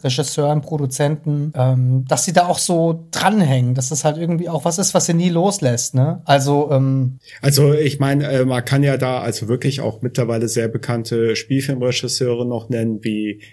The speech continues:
Speaker 2: David Fincher, Michel Gondry, Spike Jonze, Jonathan Glazer, Mark Romanek. Die Liste kannst du ewig f-, fortführen noch. Die haben sich alle im Musikvideobereich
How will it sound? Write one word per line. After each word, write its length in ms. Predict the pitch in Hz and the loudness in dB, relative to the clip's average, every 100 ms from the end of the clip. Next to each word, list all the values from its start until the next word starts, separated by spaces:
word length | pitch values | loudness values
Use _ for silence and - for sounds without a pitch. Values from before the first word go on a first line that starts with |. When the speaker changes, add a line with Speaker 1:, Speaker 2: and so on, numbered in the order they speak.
| _ _ - | _ _ -4
Speaker 2:
David 320 | 117 104 110 | -2 -2 -4
Fincher, 560 | - 127 117 - 117 110 | -2 -2 0 -2 -2 -4
Michel 400 | 107 - 123 113 | -4 -2 0 -2
Gondry, 640 | 113 110 - 110 113 107 | -2 -6 -6 -6 -6 -6
Spike 420 | - - 120 113 - | -8 -4 -4 -4 -4
Jonze, 760 | 110 107 107 104 98 - - - | -4 -4 -4 -4 -2 -2 -4 -6
Jonathan 460 | - 127 123 131 113 | -2 0 0 -2 -4
Glazer, 720 | 104 101 113 110 110 107 113 | -4 -2 -2 -2 -4 -6 -4
Mark 380 | 107 131 135 120 | -2 -4 -4 -4
Romanek. 640 | 117 123 117 113 107 - - - - - - - _ - | -2 -2 -2 -4 -6 -12 -20 -20 -20 -20 -20 -20 _ -8
Die 80 | 113 | -4
Liste 360 | 107 139 - 123 | 0 2 2 0
kannst 320 | 135 139 139 | 0 0 2
du 60 | 120 | 0
ewig 380 | 147 170 - 151 | 2 0 0 -4
f-, 160 | 131 | -2
fortführen 600 | - 139 156 - 120 113 | 0 0 0 -2 0 0
noch. 300 | 107 131 - _ - - - | -2 -6 -10 _ -20 -20 -4
Die 120 | 131 | 0
haben 160 | 123 139 | 2 2
sich 260 | 135 135 - | 2 -2 -2
alle 300 | 139 165 160 | 0 2 2
im 220 | - 143 | 2 2
Musikvideobereich 1500 | 135 123 151 151 156 147 143 139 143 123 123 135 135 - | 2 2 -2 -2 -2 0 0 0 -2 -2 -2 0 0 -4